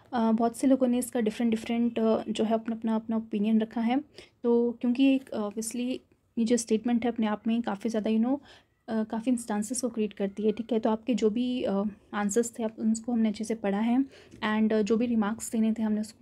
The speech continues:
उससे रिलेटेड आपको रिमार्क्स भी दिए हैं। तो अगर आपको फिर भी कोई अच्छा पॉइंट लगता है कि आपको इसमें ऐड करना चाहिए और हमें पता होना चाहिए तो आप कमेंट बॉक्स में लिख सकते हैं। तो अब नेक्स्ट क्वेश्चन की तरफ चलते हैं। नेक्स्ट क्वेश्चन है कि rights without duty will lead to anarchy।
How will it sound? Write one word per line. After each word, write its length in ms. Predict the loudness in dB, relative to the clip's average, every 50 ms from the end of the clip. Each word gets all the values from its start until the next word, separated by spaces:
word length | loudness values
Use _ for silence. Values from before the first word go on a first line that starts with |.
| -10
उससे 220 | -10 -10 -6 -2 -2
रिलेटेड 220 | -2 -2 0 -2
आपको 200 | -2 -2 -2 -2
रिमार्क्स 340 | -2 0 -2 -2 -4 -4 -4
भी 80 | -4 -2
दिए 180 | 0 2 2
हैं। 240 | 4 4 2 2 0 -4 -12 -20 -20 -20 _ _ _
तो 140 | -4 -2 -2
अगर 280 | -2 -2 -2 0 0 0
आपको 220 | 0 -2 -6 -12
फिर 160 | -4 -2 0
भी 140 | 2 2 2
कोई 180 | 2 2 -2 -2
अच्छा 180 | -2 -6 -10 -10 -6
पॉइंट 260 | -6 -4 -2 -2 0 -2
लगता 240 | -2 -2 -2 -2
है 140 | 0 0 0
कि 120 | 0 0 -2
आपको 240 | -4 -4 -6 -8
इसमें 220 | -8 -4 -4 -4 -4
ऐड 100 | -4 -4
करना 260 | -2 -2 0 0 0
चाहिए 400 | 0 0 0 2 2 2 0 0 -4 -10 -20 -10 _ -2
और 280 | 0 0 0 -2 -4 -10 -6 0
हमें 160 | 0 0 0
पता 200 | 0 -2 0 0
होना 200 | 2 2 2 0
चाहिए 200 | 0 -2 -4 -4
तो 100 | -2 -4
आप 120 | -6 -4
कमेंट 240 | -4 -4 -2 -2 -2
बॉक्स 220 | -4 -4 -4 -4
में 80 | -2 -2
लिख 120 | -2 -2
सकते 300 | -2 -6 -8 -6 -6 -8
हैं। 280 | -6 -6 -6 -8 -10 -16 _ _ _ _ _ _ _ _ _ _
तो 60 | -4
अब 80 | -2 0
नेक्स्ट 220 | 0 0 0 0 0
क्वेश्चन 280 | 0 0 2 2 0
की 60 | 2
तरफ 160 | 2 0 -2 -2
चलते 280 | -2 -4 -4 -2 -2
हैं। 120 | -4 -4 -4 -8 -18 _ _ _ _ _ _ _ _ _ _ _ _ _ _ _ _ _ _ _ _ _ _ -20 _ _ -20 -20 _ _ -2 2
नेक्स्ट 300 | 2 2 2 0 -2 0
क्वेश्चन 320 | 0 0 0 2 0 2
है 260 | 2 2 2 2 0 -2 -6 -16 -20 -20 -20 -20 _
कि 120 | 4 6 6
rights 320 | 8 6 6 4 4 2
without 300 | 4 4 6 4 4 4
duty 240 | 2 2 2 0 2
will 200 | 4 4 4 4
lead 160 | 4 2 2 0
to 100 | 0 0
anarchy। 420 | 0 0 0 -4 -4 -4 -4 -4